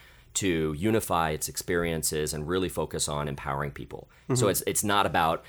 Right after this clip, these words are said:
Speaker 1: we're building great tools that do these interesting things.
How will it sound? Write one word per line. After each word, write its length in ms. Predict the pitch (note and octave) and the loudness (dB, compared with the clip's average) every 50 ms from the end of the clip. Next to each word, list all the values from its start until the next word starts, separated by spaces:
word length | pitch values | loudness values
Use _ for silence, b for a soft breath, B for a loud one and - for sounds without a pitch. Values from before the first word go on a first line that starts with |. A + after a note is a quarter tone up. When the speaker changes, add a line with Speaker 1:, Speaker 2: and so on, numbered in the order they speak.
| B B - | B B -4
Speaker 1:
we're 80 | F#2+ | -2
building 360 | E2+ D#2 G2+ F#2+ F#2+ F#2+ F2+ | 0 2 2 2 2 0 0
great 260 | E2 F2 F2+ F2 - - | 0 0 -2 -2 -2 -4
tools 280 | - F#2+ F2 F2 E2+ E2 | -4 -2 -2 -2 -2 -4
that 140 | D#2 C#2 | -4 -2
do 140 | - G2 F#2 | -2 -2 -2
these 220 | D2 D2+ D#2 C#2+ E2 | -2 -2 -4 -4 -4
interesting 420 | D#2+ - - D2+ - - C#2+ C#2 | -4 -4 -6 -6 -6 -6 -8 -6
things. 460 | - F#2+ E2+ C2+ B1 - - - b | -4 -4 -4 -4 -6 -10 -14 -16 b